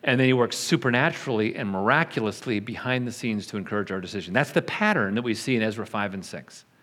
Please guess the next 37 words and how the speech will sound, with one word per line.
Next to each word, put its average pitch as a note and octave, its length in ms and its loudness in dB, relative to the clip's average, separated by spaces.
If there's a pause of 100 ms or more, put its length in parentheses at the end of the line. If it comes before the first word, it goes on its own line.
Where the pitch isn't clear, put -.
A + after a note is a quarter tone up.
(560)
And D3 80 0
that's D#3 160 4
the D#3 80 0
pattern D3 360 2
that D3 80 0
we C3+ 100 0
see B2+ 380 2 (680)
so C3+ 300 2
often C3 440 0 (460)
in A2+ 140 -2
our A#2 320 2
lives G#2 520 0
as A2 200 -10
well. G#2 200 0
So, A#2 360 0 (320)
so B2 340 4 (100)
here's E3 640 2 (400)
God C3+ 260 4
ministering C#3 720 0
his A2+ 260 -2
word A2+ 600 2 (360)
to C3+ 180 2
you B2+ 640 4 (440)
through B2 220 -2
a A#2 60 2
friend. A#2 440 2 (960)
Proverbs C3 300 4
twenty-seven, C#3 400 0
verse B2 160 -4
six, - 220 -2
"Faithful C#3+ 560 0
are A#2+ 120 0
the A#2 120 0
wounds A#2+ 420 0
of B2+ 60 0
a C3 60 -2
friend, C3+ 420 -4